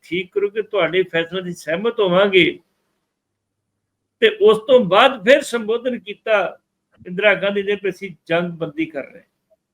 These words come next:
ਆਹ ਸਾਡਾ ਟੀਚਾ ਸੀ, ਆਹ ਅਸੀਂ ਹਾਸਲ ਕਰ ਲਿਆ।"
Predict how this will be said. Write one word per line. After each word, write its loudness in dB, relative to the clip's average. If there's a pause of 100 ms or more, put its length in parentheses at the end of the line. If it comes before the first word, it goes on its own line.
(1120)
ਆਹ 8
ਸਾਡਾ 2
ਟੀਚਾ -4
ਸੀ, -6
ਆਹ 2
ਅਸੀਂ -6
ਹਾਸਲ -8
ਕਰ -20
ਲਿਆ।" -20